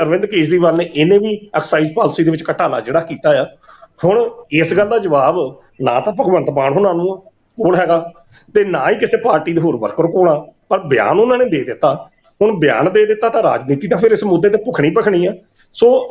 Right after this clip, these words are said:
ਜਿਸ ਤਰੀਕੇ ਦੀ ਆਪਾਂ ਪਹਿਲਾਂ ਵੀ ਕਈ ਵਾਰੀ ਗੱਲ, ਅਹ, ਸਿੱਧੂ ਸਾਹਿਬ ਗੱਲ ਕੀਤੀ ਹੈ ਕਿ ਭਗਵੰਤ ਮਾਨ ਹੁਣੀ ਕਈ ਵਾਰੀ ਲੋੜ ਤੋਂ ਵੱਧ ਔਰ ਮਰਿਆਦਾ ਤੋਂ ਰਹਿਤ ਸ਼ਬਦਾਵਲੀ ਜਿਹੜੀ ਆ, ਆਪਣੇ ਵਿਰੋਧੀਆਂ ਵਾਸਤੇ ਵੀ ਵਰਤ ਜਾਂਦੇ ਆ, ਤੇ ਕਈ ਵਾਰ ਹੁਣ ਆਪਣਿਆਂ ਦੇ ਵਿਰੁੱਧ ਜਾਂ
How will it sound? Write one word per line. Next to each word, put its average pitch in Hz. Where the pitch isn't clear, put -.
ਜਿਸ 147
ਤਰੀਕੇ 214
ਦੀ 226
ਆਪਾਂ 202
ਪਹਿਲਾਂ 247
ਵੀ 302
ਕਈ 196
ਵਾਰੀ 170
ਗੱਲ, 151
ਅਹ, 143
ਸਿੱਧੂ 151
ਸਾਹਿਬ 156
ਗੱਲ 127
ਕੀਤੀ 131
ਹੈ 98
ਕਿ 202
ਭਗਵੰਤ 196
ਮਾਨ 175
ਹੁਣੀ 202
ਕਈ 160
ਵਾਰੀ 196
ਲੋੜ 156
ਤੋਂ 180
ਵੱਧ 175
ਔਰ 214
ਮਰਿਆਦਾ 156
ਤੋਂ 180
ਰਹਿਤ 175
ਸ਼ਬਦਾਵਲੀ 143
ਜਿਹੜੀ 175
ਆ, 151
ਆਪਣੇ 180
ਵਿਰੋਧੀਆਂ 127
ਵਾਸਤੇ 208
ਵੀ 226
ਵਰਤ 185
ਜਾਂਦੇ 196
ਆ, 202
ਤੇ 226
ਕਈ 202
ਵਾਰ 190
ਹੁਣ 208
ਆਪਣਿਆਂ 175
ਦੇ 220
ਵਿਰੁੱਧ 180
ਜਾਂ 214